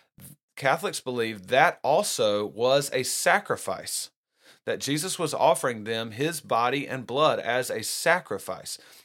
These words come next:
So that, so the sacrifice of Calvary on, on the cross, the Last Supper before that,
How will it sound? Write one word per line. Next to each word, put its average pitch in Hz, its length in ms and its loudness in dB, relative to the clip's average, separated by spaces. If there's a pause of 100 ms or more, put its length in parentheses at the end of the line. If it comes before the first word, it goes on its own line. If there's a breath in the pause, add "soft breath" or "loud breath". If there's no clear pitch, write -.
So 120 200 0
that, 127 500 0
so 120 180 0
the 107 80 -6
sacrifice 143 600 2
of 104 100 -8
Calvary 160 500 2
on, 143 360 -6
on 139 120 0
the 185 60 -6
cross, 127 540 0 (500 soft breath)
the 113 160 0
Last 135 360 0
Supper 196 400 2
before 190 440 2
that, 113 380 0